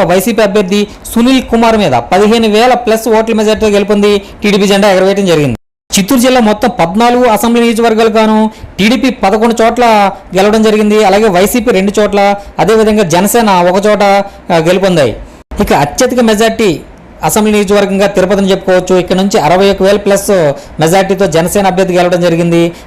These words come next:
అదేవిధంగా అత్యల్ప మెజారిటీ సచ్చివేడు నుంచి వచ్చింది. ఇక్కడ టీడీపీ అభ్యర్థి మూడు వేల ప్లస్ ఓట్ల మెజారిటీతో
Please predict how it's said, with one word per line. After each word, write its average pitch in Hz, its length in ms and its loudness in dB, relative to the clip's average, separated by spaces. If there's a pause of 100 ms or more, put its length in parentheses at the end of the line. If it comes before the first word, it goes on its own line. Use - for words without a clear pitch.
అదేవిధంగా 208 500 2
అత్యల్ప 226 360 0 (120)
మెజారిటీ 196 340 0 (100)
సచ్చివేడు 208 600 0
నుంచి 196 180 -2
వచ్చింది. 180 400 -2
ఇక్కడ 180 200 -4
టీడీపీ 190 280 0
అభ్యర్థి 190 320 0
మూడు 185 200 2
వేల 202 200 2
ప్లస్ 190 180 0 (120)
ఓట్ల 180 220 -2
మెజారిటీతో 170 360 -2